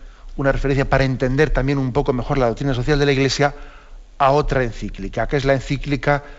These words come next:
Solicitudo Rei Socialis, también de Juan Pablo segundo, una encíclica publicada en el año ochenta y siete, esta antes de la caída del muro de Berlín, etcétera, ¿no?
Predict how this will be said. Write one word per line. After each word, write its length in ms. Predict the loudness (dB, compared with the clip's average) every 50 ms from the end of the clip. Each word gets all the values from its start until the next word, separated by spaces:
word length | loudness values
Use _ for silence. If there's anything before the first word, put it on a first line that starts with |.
| -20 -20 -20 -20 -18 -10
Solicitudo 920 | -8 -4 -2 0 0 0 0 -2 -4 -6 -4 -2 -2 -2 0 0 -2 -2 -4
Rei 320 | -4 0 2 4 4 4
Socialis, 580 | 2 0 -4 -6 -4 -2 -2 -2 -2 -2 -4 -2
también 320 | 0 0 2 2 2 2
de 80 | 0 0
Juan 240 | -2 -2 -4 -2 0
Pablo 240 | 0 0 2 0 0
segundo, 480 | -2 -2 -4 -4 -4 -6 -6 -6 -4
una 100 | -2 -2
encíclica 580 | -2 -2 -2 -2 0 -2 0 2 2 0 0 0 -6 -18 -18 -18 -18 -18 -18 -18 -18 -18 -10 -4
publicada 440 | -2 0 0 0 2 2 4 4 4
en 80 | 4
el 60 | 2
año 180 | 2 2 2 0
ochenta 480 | 0 0 0 0 0 0 0 0 0 0
y 80 | 0
siete, 560 | -2 0 2 2 2 2 2 0 -4 -6 -6 -4
esta 400 | -6 -6 -4 -2 -2 -2 0 0
antes 420 | 0 0 0 0 0 0 0 0 2
de 120 | 2 2
la 100 | 2 2
caída 280 | 0 0 0 2 2 2
del 80 | 0
muro 180 | 0 0 0 0
de 60 | 0
Berlín, 400 | 0 0 0 2 2 2 0 -2
etcétera, 400 | -4 -4 -6 -6 -6 -4 -4 -2
¿no? 160 | -2 -4 -6